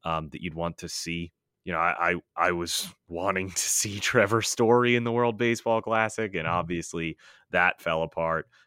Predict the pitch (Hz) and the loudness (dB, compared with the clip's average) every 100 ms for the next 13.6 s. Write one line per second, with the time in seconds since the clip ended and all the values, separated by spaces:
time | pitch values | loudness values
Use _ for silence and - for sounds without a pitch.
0 | _ 73 71 71 82 82 78 87 - 90 | _ -6 -6 -6 -2 -2 -2 -8 -4 -2
1 | 85 82 78 78 73 - 78 - - 80 | -2 -2 -4 -8 -10 -10 -12 -10 -6 -6
2 | 71 78 78 85 73 71 73 120 120 113 | -8 -12 -10 -10 -10 -12 -4 -4 -2 -4
3 | 110 - 78 76 - 80 73 71 _ _ | -6 -6 -10 -10 -10 -8 -8 -10 _ _
4 | - - - - 71 - 87 87 - 85 | -20 -20 -20 -20 -16 -4 -2 -2 -4 -6
5 | 82 80 78 - 80 80 80 76 76 80 | -4 -6 -12 -14 -14 -14 -12 -12 -6 -6
6 | 78 78 78 73 - 76 76 76 76 76 | -6 -10 -14 -14 -14 -12 -10 -10 -10 -14
7 | 73 73 73 73 76 71 - 71 - - | -14 -16 -16 -16 -18 -20 -14 -14 -14 -20
8 | - _ _ - 78 73 69 - _ _ | -20 _ _ -6 -4 -4 -10 -20 _ _
9 | - - 131 92 110 85 117 - 110 87 | -20 -2 2 4 4 4 2 0 -4 -2
10 | 82 80 80 82 80 78 82 78 76 76 | -4 -8 -4 -6 -6 -8 -8 -8 -10 -10
11 | 73 73 82 85 90 104 104 - 85 82 | -12 -12 -8 -6 -2 -2 -2 -4 -4 -4
12 | 76 78 - 80 78 80 78 76 76 76 | -6 -10 -10 -10 -6 -8 -8 -14 -16 -12
13 | 76 69 71 - 73 | -12 -12 -14 -12 -12